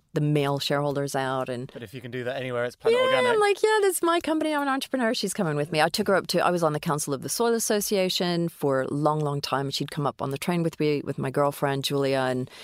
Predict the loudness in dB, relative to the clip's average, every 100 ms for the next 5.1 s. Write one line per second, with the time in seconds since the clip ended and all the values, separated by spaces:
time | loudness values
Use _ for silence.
0 | -20 -20 _ -2 4 6 6 4 4 4
1 | 4 2 2 -4 _ _ _ -8 2 4
2 | 4 2 2 0 0 -2 -4 -6 -6 -8
3 | -4 0 0 0 -2 -2 -6 -4 -4 -2
4 | -4 -2 0 0 -2 -2 0 2 2 0